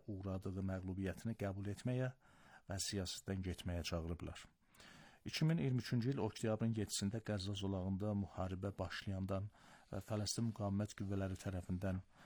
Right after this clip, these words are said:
təəccüblü şəkildə həyata keçirilən misli görünməmiş Əqsa tufanı əməliyyatından bu yana İsrail ordusu bir sıra ağır və bahalı zərbələrlə üzləşib.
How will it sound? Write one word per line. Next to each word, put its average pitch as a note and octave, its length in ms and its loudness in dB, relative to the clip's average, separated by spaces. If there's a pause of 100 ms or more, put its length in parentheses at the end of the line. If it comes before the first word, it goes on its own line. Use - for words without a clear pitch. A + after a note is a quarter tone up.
(180)
təəccüblü G#2 500 -2
şəkildə G2 560 0
həyata G2 400 0
keçirilən G2 640 0
misli G2 360 0
görünməmiş G2 680 2 (600)
Əqsa B2 560 6
tufanı G2 600 2
əməliyyatından F#2+ 1000 0
bu F#2+ 100 -2
yana F#2+ 280 2 (840)
İsrail G#2 420 4
ordusu G#2 460 2
bir G#2+ 120 0
sıra - 240 0 (140)
ağır G2 280 2
və G2 160 0
bahalı F#2 400 0
zərbələrlə F#2 680 0
üzləşib. F2 400 -4